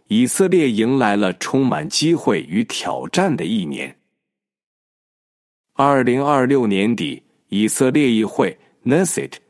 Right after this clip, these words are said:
将进行关键的议会选举。目前预定在十月二十七日前举行，将重新选出共幺二零席的议员。这场选举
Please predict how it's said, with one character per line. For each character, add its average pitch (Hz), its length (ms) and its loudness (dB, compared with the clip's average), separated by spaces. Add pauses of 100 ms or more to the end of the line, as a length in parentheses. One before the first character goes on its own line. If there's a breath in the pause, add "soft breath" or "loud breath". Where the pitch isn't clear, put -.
(120)
将 120 300 0
进 104 200 0
行 90 300 -2
关 190 380 2
键 165 260 2
的 73 200 -6
议 117 220 2
会 80 240 -4
选 85 320 -4
举。 - 280 -10 (800)
目 131 140 4
前 110 380 0 (140)
预 139 200 4
定 123 240 2
在 113 240 2
十 131 300 0
月 143 100 4
二 127 240 2
十 123 220 -2
七 - 260 0
日 131 160 2
前 123 300 -2
举 139 240 -6
行， - 340 -4 (400 soft breath)
将 117 260 0
重 120 320 -2
新 151 240 2
选 71 300 -6
出 104 340 -2 (160)
共 90 360 0
幺 135 240 2
二 113 240 0
零 139 280 0
席 - 300 -2
的 117 100 -2
议 98 260 -4
员。 67 300 -10 (800)
这 123 200 2
场 95 200 -4
选 107 300 0
举 69 400 -8